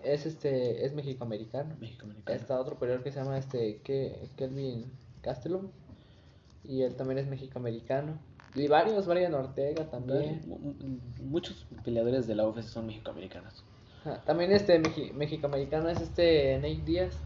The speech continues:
Speaker 2: Nate Díaz, ese sí lo, sí, sí me acuerdo que me contaste que es
Speaker 1: Ajá.
Speaker 2: mexicoamericano.
Speaker 1: Sí, mexicoamericano.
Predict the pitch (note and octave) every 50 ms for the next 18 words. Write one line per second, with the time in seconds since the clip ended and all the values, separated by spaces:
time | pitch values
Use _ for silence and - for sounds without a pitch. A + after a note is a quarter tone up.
0 | - - - - A#2 A#2 A#2 - B2 B2 B2 B2 - - C#3+ C3 C3+ - C#3+ C#3
1 | C3+ B2+ A2+ A2 A2 - - E3 D3+ - E3+ D#3 C#3 C#3+ C#3 C3 A#2 A2 G#2 G2
2 | G#2 G2 - - G2+ - - - - - - - - - C#3+ C3 A#2+ C#3 C3+ C3
3 | B2+ B2+ A#2 G#2+ G#2+ G#2 G#2+ G#2 G#2 - - - - - - - - C#3+ C#3 C#3
4 | C#3 C3+ - - - B2 A#2+ A2+ G#2+ A2 G#2+ - A#2 B2+ D3